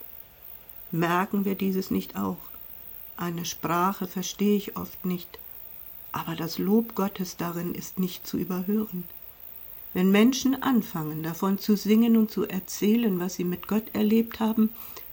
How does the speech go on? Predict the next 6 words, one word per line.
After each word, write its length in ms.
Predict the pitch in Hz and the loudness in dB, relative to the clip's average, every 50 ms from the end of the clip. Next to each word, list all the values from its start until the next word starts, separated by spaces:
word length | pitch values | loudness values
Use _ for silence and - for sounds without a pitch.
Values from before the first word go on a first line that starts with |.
| - - - - - - - | -20 -20 -20 -20 -20 -12 -8
dann 200 | - 170 175 170 | -8 -8 -6 -6
kann 200 | - - 190 196 | -4 -2 0 0
man 200 | 202 202 202 185 | 2 2 0 0
darüber 420 | 190 190 185 196 190 185 180 185 | -2 -2 -2 0 0 0 0 0
nicht 260 | 185 185 185 - - | -2 -2 -4 -6 -8
schweigen. 560 | - - 190 190 202 202 202 185 175 165 165 | -8 -6 -4 -4 -2 -2 -4 -4 -4 -6 -8